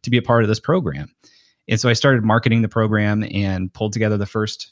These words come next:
fifteen paid members of the Unreal Collective Accelerator. And that got me through the next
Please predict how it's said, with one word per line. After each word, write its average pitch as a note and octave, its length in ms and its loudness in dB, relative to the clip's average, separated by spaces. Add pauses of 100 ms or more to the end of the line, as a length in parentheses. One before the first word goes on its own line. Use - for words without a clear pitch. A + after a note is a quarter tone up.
fifteen B2 720 -2 (200)
paid A2 360 -2
members G#2+ 540 -2
of G#2 220 -4
the G2+ 120 -2
Unreal G2 260 -2
Collective G2 380 -4
Accelerator. G2+ 640 -2 (320)
And G2 80 -4
that F#2+ 140 0
got G#2 160 0
me G2 140 -2
through G#2 200 0
the A#2 80 2
next - 500 -6